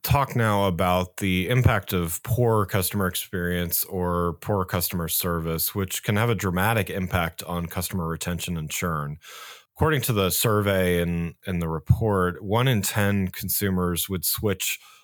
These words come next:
a provider or company after just one negative service interaction, and nearly eighty percent total would switch if experiencing up to five. So how can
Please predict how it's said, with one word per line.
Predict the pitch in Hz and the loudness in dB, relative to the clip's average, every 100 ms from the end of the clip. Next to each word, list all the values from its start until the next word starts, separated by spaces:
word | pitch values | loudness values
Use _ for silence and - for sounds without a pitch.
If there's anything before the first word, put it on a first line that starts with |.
| _ | _
a | 117 | -6
provider | 107 98 101 101 90 | -2 2 2 2 0
or | |
company | 82 101 92 98 | 0 -2 0 0
after | 90 - | 0 -2
just | 90 107 - | -2 -2 -2
one | 92 95 101 95 | -2 0 0 0
negative | 90 90 87 82 - | 0 0 -2 -4 -8
service | - - 110 98 - | -6 -2 0 0 -2
interaction, | 87 82 80 - - 85 87 | -2 -2 -2 -4 -4 -4 -4
and | 95 95 87 - - - | -2 0 0 -6 -20 -6
nearly | 117 120 104 - | 0 0 0 0
eighty | 120 120 | 2 2
percent | 107 104 - 107 92 | 0 -2 2 0 0
total | - 127 131 110 98 | 0 0 2 2 2
would | 92 82 | 2 0
switch | - 110 104 - - | -2 0 0 -2 -6
if | 107 95 | -6 -4
experiencing | - 101 95 82 95 85 | -4 0 0 0 -2 -4
up | 76 - | -6 -8
to | 76 | -8
five. | - 90 80 73 78 - - - - - - - _ _ | -2 0 0 -4 -8 -14 -18 -20 -20 -20 -20 -20 _ _
So | - - 135 127 127 | -2 2 2 2 0
how | - 151 175 | 0 2 2
can | 196 170 104 95 | 2 0 0 -2